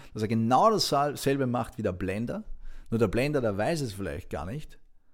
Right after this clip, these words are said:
der Betrüger macht's absichtlich, der ist sich sehr wohl bewusst, was er hier tut,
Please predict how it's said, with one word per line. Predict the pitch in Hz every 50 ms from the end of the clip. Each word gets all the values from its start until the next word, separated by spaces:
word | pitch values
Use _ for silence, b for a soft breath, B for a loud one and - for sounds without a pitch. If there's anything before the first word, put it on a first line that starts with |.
| - - -
der | 104 90
Betrüger | 110 - - 113 131 131 131
macht's | 117 113 117 - - -
absichtlich, | - 90 101 - - - - - - - - -
der | 90 90
ist | 87 -
sich | - 104 - -
sehr | - - - 151 151 147 135
wohl | 127 123 120
bewusst, | - 117 104 95 107 123 113 - - - -
was | 98 87 95
er | 90
hier | 82 95 90 82
tut, | - - 107 123 147 156 - -